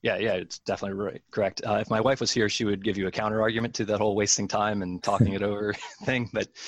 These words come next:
yeah, we did eventually pull the trigger. Uh, the thing that, that really snuck up on me with the turnkey properties that I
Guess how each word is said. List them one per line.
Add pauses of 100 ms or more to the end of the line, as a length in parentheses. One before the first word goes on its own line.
(380)
yeah,
we
did
eventually
pull
the
trigger.
Uh,
the
thing
that,
that
really
snuck
up
on
me
with
the
turnkey
properties
that
I